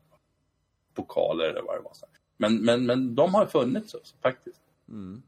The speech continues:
Speaker 2: Jag tror
Speaker 1: Ja.
Speaker 2: Tiger faktiskt var lite så, alltså, när han hade, när han la om sin sving, när från
Speaker 1: Mm.
Speaker 2: tjugohundra sådär, så tror
Speaker 1: Mm.
Speaker 2: jag, eller jag hörde någon som sa det,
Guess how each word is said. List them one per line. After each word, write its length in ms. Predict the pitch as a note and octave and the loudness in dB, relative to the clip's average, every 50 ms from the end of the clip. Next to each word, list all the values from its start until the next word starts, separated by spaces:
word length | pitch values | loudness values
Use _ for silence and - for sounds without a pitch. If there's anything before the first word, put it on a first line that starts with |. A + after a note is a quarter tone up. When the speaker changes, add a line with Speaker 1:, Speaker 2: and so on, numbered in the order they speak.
| _ - | _ -14
Speaker 2:
Jag 240 | - G#2+ G#2+ G#2+ - | -8 -8 -6 -4 -2
tror 140 | - - - | 0 0 2
Speaker 1:
Ja. 200 | G2+ F#2+ F#2 - | 2 2 2 4
Speaker 2:
Tiger 160 | F3+ F#3 F3+ | 2 2 0
faktiskt 420 | D#3 - B2+ - - B2+ G#2+ - A#2 | -2 -6 -6 -6 -8 -10 -14 -12 -10
var 280 | A#2 G#2 G2+ F#2+ F#2+ F2+ - G2 G2 A2 | -8 -8 -8 -8 -10 -14 -16 -18 -16 -14
lite 260 | A#2 G#2+ - - G2+ | -16 -14 -14 -14 -16
så, 260 | - - G2 F#2 F#2 | -14 -14 -12 -10 -10
alltså, 240 | F#2 G2+ F#2+ - G#2+ | -10 -12 -14 -14 -14
när 140 | A2 G#2 G#2+ | -14 -14 -12
han 220 | A2 A#2+ B2+ C#3 | -12 -12 -12 -12
hade, 440 | C#3+ C#3+ C#3 C3+ B2+ A#2+ A2+ A2 A2 A2 G#2+ - | -14 -12 -12 -12 -10 -10 -10 -12 -12 -14 -18 -18
när 100 | B2+ B2 | -16 -14
han 180 | A#2 A#2 A#2 A#2 | -12 -12 -10 -10
la 100 | B2 B2 | -10 -10
om 200 | A2+ G#2+ A#2+ A2+ | -10 -10 -12 -14
sin 240 | - A2+ G#2+ G2+ | -16 -16 -16 -16
sving, 420 | F#2 - F#3+ - A#2 - - - A2 - _ | -16 -14 -16 -16 -16 -16 -18 -20 -20 -20 _
när 180 | - G#2 G#2 G2 | -12 -10 -10 -10
från 220 | - - G#2+ G#2 | -10 -12 -10 -6
Speaker 1:
Mm. 100 | A#2 A#2 A#2+ | -2 0 0
Speaker 2:
tjugohundra 760 | B2 C3 C#3+ A#2+ G#2 A#2+ C#3+ E3 D#3+ C3+ G#2 F#2+ - G#2 G#2 | 0 0 0 -2 -4 -6 -10 -10 -10 -10 -10 -10 -12 -14 -16
sådär, 300 | - A2 G#2 G#2 F#2+ F#2+ G2+ | -16 -14 -14 -12 -14 -14 -16
så 180 | - - C#3+ | -16 -16 -16
tror 220 | - A2 A2 A2 A#2+ | -12 -6 -2 -2 -2
Speaker 1:
Mm. 120 | C3 A#2+ | -2 -2
Speaker 2:
jag, 180 | - - - A#2+ | -6 -8 -10 -12
eller 100 | B2+ C#3 | -10 -10
jag 80 | B2 | -10
hörde 300 | A#2 D3+ F3+ C3 G#2 A2+ | -12 -12 -12 -12 -12 -14
någon 160 | C#3+ B2+ A2 | -14 -16 -18
som 100 | G2+ A2 | -18 -20
sa 220 | G2+ - G#2 A#2+ C3+ | -18 -16 -16 -16 -16
det, 240 | B2 A2+ A2 G#2+ | -16 -16 -16 -16